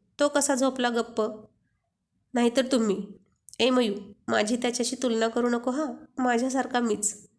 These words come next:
तेही खरंच होतं, अर्जुन हा अर्जुन होता, सगळ्यात हटके. ती त्याची बायको होती याचा तिलाही अभिमान होता. ती तिच्या नाजूक हातांनी त्याची पाठ रगडत होती. त्याच्या गोऱ्या भारदस्त विशाल पाठीवरून प्रेमाने हात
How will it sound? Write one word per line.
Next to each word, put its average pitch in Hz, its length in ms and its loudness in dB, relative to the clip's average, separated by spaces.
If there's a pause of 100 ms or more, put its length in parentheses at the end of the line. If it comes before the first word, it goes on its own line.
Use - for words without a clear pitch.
(300)
तेही 262 200 4
खरंच 285 280 2
होतं, 208 280 -2 (300)
अर्जुन 226 360 0
हा 233 140 0
अर्जुन 226 360 0
होता, 254 380 -6
सगळ्यात 254 380 0 (100)
हटके. 190 480 -6 (460)
ती 277 60 -2
त्याची 269 280 2
बायको 247 320 2
होती 262 240 0
याचा 226 280 2
तिलाही 233 300 0
अभिमान 226 400 0
होता. 262 220 -6 (640)
ती 220 80 -2
तिच्या 214 280 0
नाजूक 220 340 0
हातांनी 226 400 0
त्याची 214 320 -2
पाठ 214 340 -2
रगडत 214 280 -2
होती. - 260 -6 (500)
त्याच्या 269 200 2
गोऱ्या 254 320 4
भारदस्त 247 480 0
विशाल 240 340 0 (580)
पाठीवरून 247 600 2
प्रेमाने 233 400 2
हात 226 160 2